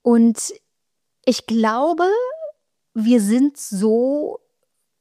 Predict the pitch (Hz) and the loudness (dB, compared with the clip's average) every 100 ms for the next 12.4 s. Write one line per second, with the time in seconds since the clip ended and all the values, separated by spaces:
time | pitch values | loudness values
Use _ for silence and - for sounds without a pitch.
0 | _ - 185 175 175 240 302 320 - 208 | _ 0 0 0 -2 -2 -4 -2 -2 -2
1 | 202 202 190 240 - 233 214 208 - 170 | -4 -6 -10 -10 -6 -4 -4 -6 -8 -6
2 | 208 233 277 - 220 208 202 170 175 214 | -2 -2 -2 -2 -2 2 0 2 2 2
3 | 381 - - _ _ _ _ _ _ - | 0 -6 -16 _ _ _ _ _ _ -4
4 | 254 294 294 254 233 226 208 208 - 185 | 0 2 2 2 -2 -2 -4 -4 -4 -6
5 | 175 175 - - - _ _ _ _ _ | -6 -6 -10 -16 -20 _ _ _ _ _
6 | _ _ _ _ _ - 202 220 214 262 | _ _ _ _ _ -2 2 4 4 0
7 | - - 208 262 247 226 196 220 - 247 | -2 -4 0 0 2 0 0 -2 -4 0
8 | 240 247 - _ _ _ _ _ _ _ | 0 0 -8 _ _ _ _ _ _ _
9 | 214 214 240 208 - - 220 277 403 508 | -2 2 2 0 -4 -6 -2 0 0 -4
10 | - _ _ _ _ - 233 226 233 226 | -8 _ _ _ _ 0 0 2 0 0
11 | 233 196 196 214 - 175 180 175 170 156 | -2 -2 0 0 -4 -8 -6 -6 -6 -6
12 | 151 - 226 214 | -8 -8 -10 -12